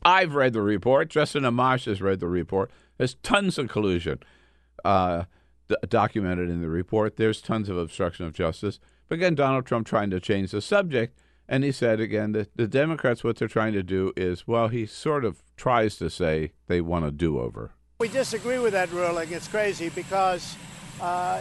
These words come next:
Speaker 2: you look at it, th-, this never happened to any other president. They're trying to get a
Speaker 1: <laughs>
Speaker 2: redo.
Speaker 1: Yeah, right.
Speaker 2: They're trying to get what we used to call in school a do, a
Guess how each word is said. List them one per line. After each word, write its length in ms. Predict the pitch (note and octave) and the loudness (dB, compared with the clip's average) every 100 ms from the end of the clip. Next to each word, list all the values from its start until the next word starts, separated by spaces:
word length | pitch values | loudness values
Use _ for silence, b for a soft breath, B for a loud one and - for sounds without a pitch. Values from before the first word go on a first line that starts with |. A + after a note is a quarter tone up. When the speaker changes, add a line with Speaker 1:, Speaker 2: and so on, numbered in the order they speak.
| F#3 | -4
Speaker 2:
you 140 | G3 | -2
look 260 | G#3 B3 - | 0 0 2
at 260 | G#3 F#3+ F#3+ | 4 4 2
it, 160 | G3+ - - - - - - - - | 0 -4 -16 -16 -16 -14 -14 -14 -8
th-, 140 | G#3+ A#3 | -6 -4
this 300 | G3+ B3+ C4+ | -4 -4 0
never 220 | B3+ A#3 | 2 4
happened 400 | G3+ G#3+ G#3+ G3 | 4 2 0 -6
to 140 | G#3+ | -4
any 180 | G#3 G#3+ | -2 0
other 180 | G#3 F#3 | 0 0
president. 580 | E3 G3+ F3+ F#3 G3+ G3 | -2 -2 -2 -4 -6 -4
They're 100 | G3 | -4
trying 320 | - A#3 A#3 | 2 2 4
to 80 | - | 2
get 160 | A#3 A3 | 2 -2
a 40 | |
Speaker 1:
<laughs> 0 | |
Speaker 2:
redo. 340 | G3+ A#3 C4+ G#3 | -2 -2 0 4
Speaker 1:
Yeah, 200 | A#2+ A#2+ | 4 2
right. 340 | C3 C3+ G2+ - - | 2 2 2 -2 -8
Speaker 2:
They're 100 | E3+ | -2
trying 300 | G#3 A3+ A3+ | 0 2 0
to 60 | |
get 260 | A3 A#3 G#3+ | 0 -2 0
what 160 | A3 | -2
we 100 | A3 | -2
used 260 | A3 A#3+ - | -4 -6 -8
to 60 | G#3+ | -4
call 360 | F#3+ A3+ A3+ | 2 4 4
in 120 | A3 G3 | 2 -4
school 380 | - A#3 A3+ | -2 2 2
a 60 | G#3+ | 0
do, 380 | C#4 C#4+ A3+ G#3+ | -2 2 2 2
a 120 | F#3+ | 0